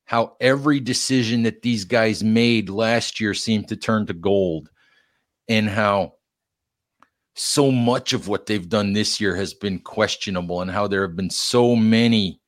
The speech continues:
in-game decisions, whether it's clock management, whether it's game plans, whether it's personnel usage,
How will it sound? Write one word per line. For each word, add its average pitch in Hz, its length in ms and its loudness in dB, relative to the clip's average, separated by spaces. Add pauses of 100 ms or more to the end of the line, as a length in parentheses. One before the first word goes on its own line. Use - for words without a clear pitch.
(880)
in-game 123 680 2
decisions, 95 680 -4
whether 92 280 -2
it's - 140 -4
clock - 520 -4
management, 90 520 -6
whether 98 260 2
it's 92 140 -2
game 110 500 0
plans, 87 460 -4
whether 107 220 0
it's - 140 -4
personnel 117 720 2
usage, 92 640 -4